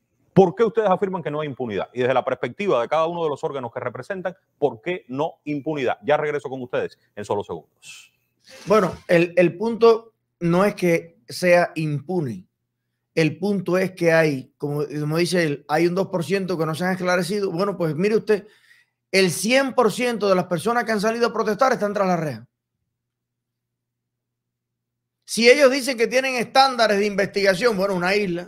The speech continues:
Speaker 2: tú tienes por dónde coger. A veces en México se roban una cosa, cruzan la frontera y se van para allá y están en Guatemala, están en no sé dónde, cruzan para Estados Unidos. Y oye, es un dolor de huevo. Aquí en Florida la gente a veces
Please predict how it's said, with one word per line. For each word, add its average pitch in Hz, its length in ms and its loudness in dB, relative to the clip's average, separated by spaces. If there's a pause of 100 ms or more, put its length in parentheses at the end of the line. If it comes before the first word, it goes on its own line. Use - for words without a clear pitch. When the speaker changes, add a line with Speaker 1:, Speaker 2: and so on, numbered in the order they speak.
Speaker 2:
tú 165 100 -6
tienes 202 200 -4
por 214 80 -8
dónde 220 160 -6
coger. 202 360 0 (200)
A 156 120 2
veces 196 280 -2
en 202 80 -10
México 220 320 -2
se 190 120 -6
roban 214 260 -2
una 220 200 0
cosa, 233 260 -4
cruzan 196 300 -4
la 202 80 -2
frontera 214 560 -4 (760)
y 185 120 -2
se 175 140 -2
van 196 260 0
para 196 340 2
allá 214 80 2
y - 40 0
están 202 220 -2
en 202 100 -8
Guatemala, 202 520 0
están 196 220 -2
en 196 140 -4
no 196 80 -4
sé 185 120 -6
dónde, 214 360 -2
cruzan 196 300 -4
para 196 80 0
Estados 196 320 0
Unidos. 233 420 -4 (380)
Y 180 140 -2
oye, 226 300 0
es 170 100 -8
un 180 140 -6
dolor 226 200 -2
de 226 80 -2
huevo. 214 340 -2 (280)
Aquí 175 340 -2
en 233 100 -6
Florida 214 400 -2
la 190 120 0
gente 220 220 -4
a 202 60 2
veces 214 380 -4